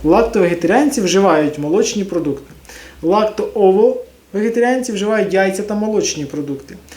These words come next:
Е, ововегетаріанці вважають яйця, вживають яйця, а вегани не вживають і не використовують нічого тваринного походження.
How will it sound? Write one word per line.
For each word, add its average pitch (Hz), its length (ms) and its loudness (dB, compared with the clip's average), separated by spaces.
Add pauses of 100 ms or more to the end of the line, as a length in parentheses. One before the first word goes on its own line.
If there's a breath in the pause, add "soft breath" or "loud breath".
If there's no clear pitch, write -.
(380 loud breath)
Е, 160 220 -6 (140)
ововегетаріанці 214 1000 2
вважають 208 500 0
яйця, 156 460 0
вживають 196 420 2
яйця, 151 380 -2 (140)
а 170 100 0
вегани 226 500 2
не 175 180 0
вживають 202 500 2
і 202 40 -2
не 180 80 -2
використовують 185 540 0
нічого 196 260 -4
тваринного 190 380 -2
походження. - 480 -6